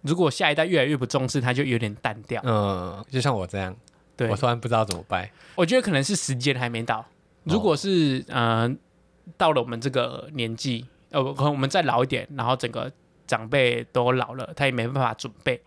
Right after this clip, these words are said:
Speaker 1: 轮到你要准备的时候，你就会慢慢把这个火炬承接下来。
Speaker 2: 哦。
Speaker 1: 对，但我觉得这看个人啊，
Speaker 2: 嗯。
Speaker 1: 因为有的就直接端掉，就不拜就不拜，
Speaker 2: 嗯。
Speaker 1: 或是包给别人拜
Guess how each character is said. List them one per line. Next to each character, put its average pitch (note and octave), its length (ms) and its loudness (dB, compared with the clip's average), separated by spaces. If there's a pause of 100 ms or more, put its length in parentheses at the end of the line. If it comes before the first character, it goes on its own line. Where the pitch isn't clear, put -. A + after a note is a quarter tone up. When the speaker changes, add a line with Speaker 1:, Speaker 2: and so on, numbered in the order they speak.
(140)
Speaker 1:
轮 C3+ 200 0
到 F#3 140 2
你 C3 60 0
要 B2+ 100 2
准 B2+ 240 -4
备 B2 100 2
的 A#2 60 0
时 - 100 -8
候， A#2+ 120 -6
你 A#2 80 -10
就 A#2 100 -4
会 A#2+ 80 2
慢 B2+ 180 0
慢 A#2+ 160 0
把 A#2 240 -8
这 C#3+ 120 -2
个 C3 60 2
火 B2 240 -2
炬 D3 200 2
承 B2 240 -2
接 B2 160 0
下 A#2+ 240 -4
来。 - 160 -12
Speaker 2:
哦。 F2+ 400 -6
Speaker 1:
对， C3 180 -8 (280)
但 F3+ 120 2
我 C3 120 0
觉 B2 100 2
得 C3 140 4
这 D3+ 180 0
看 C#3 240 -4
个 C#3+ 160 2
人 - 240 -10
啊， - 220 -16
Speaker 2:
嗯。 G2+ 200 -4
Speaker 1:
因 E3+ 80 0
为 F3 80 2
有 C3+ 200 4
的 B2 180 2
就 C#3 140 0
直 B2+ 180 -4
接 B2 180 2
端 B2 280 -2
掉， A#2+ 180 0
就 A#2+ 100 -4
不 A#2+ 120 -8
拜 B2 160 2
就 B2 80 -2
不 A#2+ 100 -8
拜， A#2 320 -4
Speaker 2:
嗯。 G#2 340 0
Speaker 1:
或 G2 60 2
是 D3+ 80 0
包 D3+ 240 2
给 B2+ 220 -4
别 A#2 180 -4
人 A#2 160 0
拜 A#2+ 260 -2